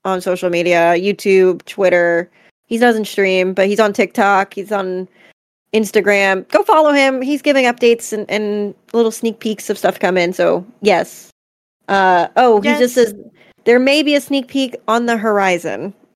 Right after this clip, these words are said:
Speaker 1: So, pun intended again. So, guys, definitely go check him out, um, and see what, what comes with the Trainer Nut. But, yeah, I'm excited. I love your O C. The art's amazing. I know it was done by, uh, Lucas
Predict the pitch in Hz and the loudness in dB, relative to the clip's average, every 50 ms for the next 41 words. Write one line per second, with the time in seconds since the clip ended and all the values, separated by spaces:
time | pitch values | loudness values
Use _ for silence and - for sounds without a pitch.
0 | _ _ _ - - 190 180 175 170 165 170 185 - - - _ _ _ _ _ | _ _ _ -6 -2 0 2 2 2 0 0 -4 -6 -12 -20 _ _ _ _ _
1 | _ _ _ _ _ _ _ _ _ _ - 214 214 208 208 202 202 220 185 185 | _ _ _ _ _ _ _ _ _ _ -6 -4 -2 -2 -2 -2 -2 -2 -2 0
2 | 190 185 165 175 170 - 120 135 185 202 - - - 294 277 - - 262 269 277 | 0 0 0 0 0 -2 -2 -4 -4 -8 -12 -16 -16 -16 -4 0 2 2 4 4
3 | 254 254 240 233 - 277 269 269 285 269 247 254 247 285 247 240 269 226 220 214 | 2 0 -2 -2 -2 -2 0 0 0 0 0 0 0 0 0 0 0 0 0 0
4 | 208 208 190 - - _ - 202 196 185 190 185 180 180 180 180 - 196 190 185 | 0 0 -2 -4 -6 _ -2 0 2 2 2 0 -2 -4 -8 -8 -6 -6 -4 -4
5 | 185 180 175 - _ _ - - 262 269 269 262 262 - - 247 262 - - 269 | -4 -6 -8 -12 _ _ -10 -6 -2 0 2 2 0 0 -2 -6 -8 -6 -6 -8
6 | 262 262 - - 196 170 - - _ _ - 185 196 185 185 - - 185 170 170 | -8 -8 -4 -4 -4 -4 -4 -8 _ _ -8 -6 -6 -6 -4 -6 -6 -6 -4 -4
7 | 170 165 165 - - 226 247 247 233 226 226 233 - 247 294 330 - - 302 285 | -4 -4 -4 -2 0 2 2 2 2 0 0 -2 -2 -2 -2 -2 0 0 0 2
8 | 294 320 294 240 269 269 262 269 269 254 262 233 208 220 214 - 214 202 202 202 | 2 2 2 2 2 2 2 2 2 2 2 2 2 2 0 -2 0 2 2 2
9 | 190 214 196 196 214 220 220 - 208 208 202 190 202 190 190 196 190 190 196 190 | 2 0 0 2 0 0 0 -2 -4 -2 -2 -2 -2 -4 -2 -2 -2 -2 -2 -2
10 | 196 190 185 185 180 175 170 175 180 180 170 - - - - - 180 190 202 - | -4 -4 -2 -2 0 0 0 -2 -2 -2 -4 -4 -4 -6 -10 -8 -8 -8 -6 -6
11 | 294 311 302 - - - - | -6 -8 -8 -10 -14 -20 -20